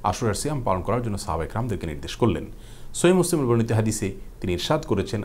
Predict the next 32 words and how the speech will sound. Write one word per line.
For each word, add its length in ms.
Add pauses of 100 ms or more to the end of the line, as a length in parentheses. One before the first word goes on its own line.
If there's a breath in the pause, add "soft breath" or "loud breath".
আশুরার 300
সিয়ামের 360
ফজিলত 400
এবং 100
মর্যাদা 440
হলো 180
এর 80
মাধ্যমে 300
আল্লাহ 180
রাব্বুল 180
আলামিন 340 (340 loud breath)
এক 200
বছর 320 (160)
পেছনের 360 (360)
যত 200
গুনাহ 440
খাতা 280
আছে, 200
অর্থাৎ 300
ছোটোখাটো 380
যত 160
অপরাধ 400
আছে, 260 (280 loud breath)
সে 180
গুনাহগুলো 360
আল্লাহ 160
রাব্বুল 180
আলামিন 320 (300 loud breath)
মাফ 200
করে 240
দিয়ে 180
থাকেন। 280